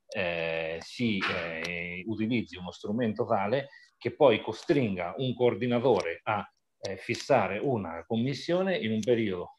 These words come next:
durante le feste natalizie che può riscontrare solo ed esclusivamente problemi. Quindi a mio giudizio farla fra due, tre settimane non penso che, che cambi la vita delle grandi officine, perché non è che in,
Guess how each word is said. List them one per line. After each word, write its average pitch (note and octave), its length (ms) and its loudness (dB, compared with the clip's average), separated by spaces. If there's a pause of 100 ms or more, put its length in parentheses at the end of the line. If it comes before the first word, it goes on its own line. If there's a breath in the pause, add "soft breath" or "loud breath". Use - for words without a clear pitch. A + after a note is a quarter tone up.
durante A2 320 -2
le B2 120 0
feste D3 260 -2
natalizie F#3 460 2
che A#2 180 -2 (420)
può F#2 460 6
riscontrare D3+ 720 2
solo D3+ 340 4
ed C3+ 120 2
esclusivamente A#2+ 680 0
problemi. F2+ 320 -2 (420 loud breath)
Quindi A2 200 2
a G#2 80 -2
mio C3 120 2
giudizio E3+ 360 4
farla A2+ 260 6
fra A2 160 0
due, G#2+ 280 0 (360 loud breath)
tre A2+ 160 4
settimane F3 800 0
non B2+ 320 2
penso A#2 320 6
che, G#2+ 300 4 (260 soft breath)
che B2 160 -4
cambi B2+ 300 6
la A#2 120 8
vita B2+ 180 6
delle A#2 160 6
grandi A#2 280 4
officine, A2+ 440 0
perché F#2 280 -4
non G#2 340 -2
è G#2 180 4
che G#2 100 4
in, G2+ 460 2